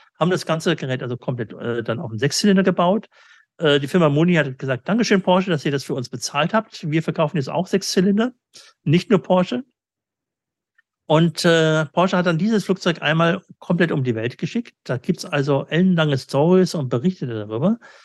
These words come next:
Äh, sie wollten damit einfach nachweisen, dass der Motor auch zuverlässig ist. Und dann kam aber irgendwann mal die große, ja, ähm,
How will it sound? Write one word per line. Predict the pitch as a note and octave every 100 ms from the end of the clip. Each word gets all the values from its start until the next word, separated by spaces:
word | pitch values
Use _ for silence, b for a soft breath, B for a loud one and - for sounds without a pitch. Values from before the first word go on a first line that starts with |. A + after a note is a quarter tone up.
| B B _ _ -
Äh, | C3 C3+
sie | C3 C#3+
wollten | E3 E3+
damit | D3
einfach | D#3 C3 B2
nachweisen, | B2 C#3 F3 D3+ D#3+
dass | C#3
der | C#3+
Motor | B2+ C#3 -
auch | F#3+
zuverlässig | - C#3+ E3 E3+ G3 E3
ist. | G#3 - - b b b _ -
Und | C#3 C3+
dann | C#3+ D3+ D3+ - _ -
kam | D3+ E3
aber | D3+
irgendwann | F3 G3+ D#3+ D#3+
mal | E3 E3
die | D3
große, | - D3+ F#3 F3+ F#3+ F3 E3+ E3+ F#3 F3+
ja, | D#3+ C#3+ B2+ C#3+ D3 C3 -
ähm, | E3+ C3 B2+ B2+ B2 A#2+ A#2+ A#2+